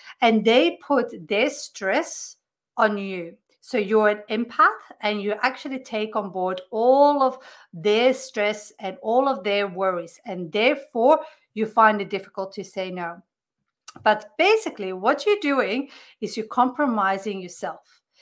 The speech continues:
And compromising yourself will affect your self-integrity, what you promised to yourself. Like, of course, we all make sacrifices. So don't get me wrong.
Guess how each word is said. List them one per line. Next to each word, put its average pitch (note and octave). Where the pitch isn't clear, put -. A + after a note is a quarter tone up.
And G3+
compromising D#4
yourself G3
will A#3+
affect -
your G3+
self-integrity, G#3+
what G3
you D#4
promised C4
to -
yourself. A3
Like, E4+
of D#4+
course, D#4+
we C#4+
all D4+
make C#4+
sacrifices. A#3
So B3+
don't E4
get F#4+
me F4
wrong. E3+